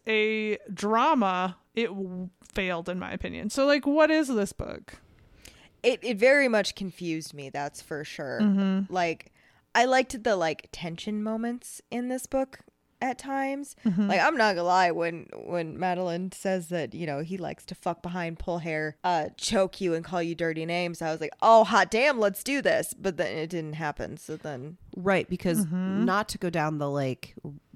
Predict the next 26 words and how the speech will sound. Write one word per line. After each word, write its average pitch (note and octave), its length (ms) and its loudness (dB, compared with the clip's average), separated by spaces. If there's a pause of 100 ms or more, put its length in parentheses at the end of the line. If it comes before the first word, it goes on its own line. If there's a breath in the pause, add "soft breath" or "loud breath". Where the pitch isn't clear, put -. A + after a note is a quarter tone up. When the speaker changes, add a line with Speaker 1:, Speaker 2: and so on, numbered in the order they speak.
(160)
Speaker 3:
talking D3+ 340 -6
about C3 240 -2
writing C3 360 -4
craft, B2 440 -2
'cause B2+ 200 -4
I'm C3 240 -4
not C3+ 260 0
an C3 80 -2
expert B2+ 400 -4
and B2+ 100 -4
I'm, A2+ 220 -6
I'm C3+ 120 -6
not A#2+ 200 -8
studied A#2+ 400 -4
by A#2 140 -4
any B2+ 220 -2
means, A#2 380 -6 (540 loud breath)
um, C#3 480 -2 (180)
other D3 160 2
than C#3 160 -4
my C3+ 180 -4
own, C3 160 -6
like, B2 260 -8
personal C#3 400 -6
research. B2 640 -8 (300)
But D3+ 220 0